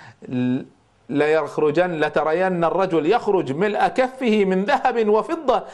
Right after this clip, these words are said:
يطلب من يقبله، يقبله فلا يجد أحدا يقبله،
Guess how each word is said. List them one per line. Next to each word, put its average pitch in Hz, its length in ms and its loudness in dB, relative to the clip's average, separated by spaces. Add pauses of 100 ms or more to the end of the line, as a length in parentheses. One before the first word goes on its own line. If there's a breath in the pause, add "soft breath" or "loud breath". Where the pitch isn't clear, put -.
(180 loud breath)
يطلب 320 380 2
من 233 240 0
يقبله، 233 560 2
يقبله 220 500 2
فلا 202 340 2
يجد 185 340 0
أحدا 185 540 0 (300 loud breath)
يقبله، 165 720 0